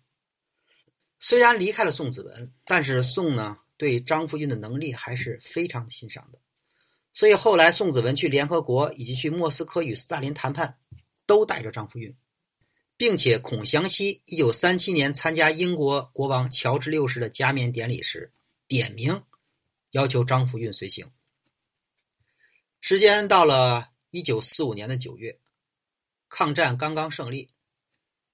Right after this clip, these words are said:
在没有任何事先通缉的情况下，宋子文告诉张富运，他再次被任命为关务署的署长。一开始的时候呢，张富运是坚持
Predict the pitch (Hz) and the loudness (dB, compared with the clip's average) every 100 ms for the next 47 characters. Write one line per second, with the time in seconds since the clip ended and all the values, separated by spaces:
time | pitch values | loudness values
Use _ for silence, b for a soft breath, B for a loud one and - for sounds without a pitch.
0 | _ - 196 170 156 196 160 143 - - | _ 2 4 4 4 4 4 2 0 0
1 | 185 147 147 143 156 131 151 151 - 160 | 0 0 -2 -2 -2 0 -2 -2 -8 -8
2 | 131 135 123 113 123 104 117 104 - - | -6 -6 -6 -8 -8 -6 -8 -8 -12 -8
3 | 139 123 104 98 113 127 139 110 101 113 | -6 -6 -6 -12 -12 -6 -6 -6 -10 -12
4 | 110 107 101 - _ _ _ _ _ - | -12 -12 -18 -20 _ _ _ _ _ -4
5 | 156 156 - 220 120 - 107 - _ _ | -2 0 6 6 6 0 -10 -12 _ _
6 | _ 143 123 143 131 120 107 104 110 - | _ -4 -2 0 0 -2 -4 -8 -8 -12
7 | _ 143 135 131 113 95 90 101 - - | _ -2 0 -2 -6 -10 -14 -16 -18 -18
8 | 107 95 - _ _ _ _ _ _ _ | -16 -14 -18 _ _ _ _ _ _ _
9 | _ _ _ - 135 185 - 95 - 113 | _ _ _ -6 0 2 0 -8 -12 -8
10 | 127 113 - _ _ _ _ _ - 143 | -6 -6 -8 _ _ _ _ _ -2 -2
11 | 139 143 123 - 98 - - 156 147 143 | 0 -2 -2 -6 -10 -12 -4 0 0 -2
12 | 127 - 110 | -6 -8 -10